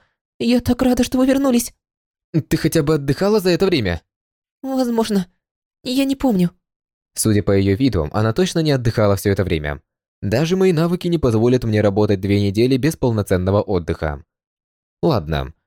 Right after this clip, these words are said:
Speaker 2: я не стал сердиться. Она ведь переживала за меня. «Спасибо. Если бы не ты, мне было бы сложнее добраться до Диа». Орбитальная бомбардировка — сложное заклинание. Даже просто загнать противника под удар – уже проблема.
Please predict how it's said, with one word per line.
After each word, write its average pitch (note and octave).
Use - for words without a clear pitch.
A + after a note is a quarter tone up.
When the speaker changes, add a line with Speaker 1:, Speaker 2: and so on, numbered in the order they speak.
Speaker 2:
я E3+
не F3
стал A2+
сердиться. F2
Она G#2+
ведь F#2+
переживала G#2+
за F#2+
меня. C#2+
«Спасибо. G#2
Если C3+
бы A#2+
не A#2+
ты, A2
мне C3
было B2+
бы B2
сложнее B2+
добраться G#2+
до A2+
Диа». G#2
Орбитальная F3
бомбардировка — D#3
сложное A#2+
заклинание. B2
Даже F3
просто D#3+
загнать C#3+
противника C3+
под A2+
удар – A2
уже F2+
проблема. G#2